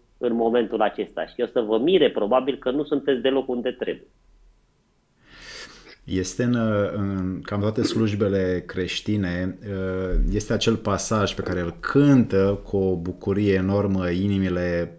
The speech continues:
Speaker 2: unor preoți, care spune că, uh, „Sfinte Doamne, Sfinte tare, Sfinte fără de moarte, miluiește-ne pe noi.” Și când eram, uh,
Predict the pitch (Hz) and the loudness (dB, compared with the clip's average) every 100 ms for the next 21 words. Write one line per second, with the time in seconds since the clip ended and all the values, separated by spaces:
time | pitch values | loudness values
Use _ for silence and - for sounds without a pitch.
0 | 107 101 92 - 110 95 82 107 - - | -2 0 -2 -2 0 2 0 -2 -6 -16
1 | _ _ _ _ _ _ _ _ _ - | _ _ _ _ _ _ _ _ _ -18
2 | - - - - 107 104 - 143 135 - | -18 -18 -18 -4 0 0 2 2 2 4
3 | 127 123 - 113 113 107 95 78 - - | 4 4 2 0 2 2 0 -2 -4 -4
4 | - 123 135 107 87 101 110 127 131 123 | 0 2 4 2 2 2 4 2 2 2
5 | 104 98 - - - 117 117 110 101 - | 2 0 -4 -6 -4 2 2 4 0 0
6 | 101 95 90 90 92 110 139 151 - - | 0 2 2 2 2 2 0 -4 -10 -18
7 | - - - 98 - 123 120 113 127 120 | -20 -20 -14 -8 0 2 4 2 4 4
8 | 104 95 95 95 104 - 120 113 107 104 | 4 4 4 2 0 2 4 4 4 2
9 | 98 101 104 - 101 95 101 95 87 78 | 4 4 2 0 -2 0 0 2 0 -4
10 | - - - - - - _ - - - | -10 -20 -20 -20 -20 -20 _ -6 -2 0
11 | 113 - 123 117 135 160 170 160 151 135 | 0 2 4 6 6 4 4 4 4 4